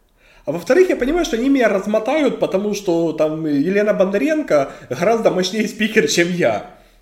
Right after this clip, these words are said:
И как бы не хочется выглядеть клоуном на ее фоне, которого, которого вытерли ноги.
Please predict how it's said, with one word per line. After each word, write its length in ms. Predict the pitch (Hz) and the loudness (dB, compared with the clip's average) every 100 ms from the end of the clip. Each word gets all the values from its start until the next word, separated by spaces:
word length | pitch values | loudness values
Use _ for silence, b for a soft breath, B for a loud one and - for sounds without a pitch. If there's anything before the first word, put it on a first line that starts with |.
| _ b b b b b b - | _ b b b b b b -8
И 320 | 185 202 208 | -4 -2 -2
как 180 | 202 190 | 0 0
бы 80 | 220 | -2
не 120 | 226 | 0
хочется 300 | 311 339 214 | 4 4 4
выглядеть 400 | 247 269 233 185 | 0 0 -2 -4
клоуном 540 | 214 247 247 202 190 | 2 6 6 4 2
на 80 | 175 | 2
ее 220 | 196 196 | 2 4
фоне, 360 | 185 247 247 185 | 2 2 2 2
которого, 500 | 160 180 202 185 151 | 2 2 2 0 -2
которого 320 | 190 202 196 | -4 0 2
вытерли 400 | 185 180 185 185 | 2 0 0 0
ноги. 460 | 160 143 110 120 | 0 0 -2 -4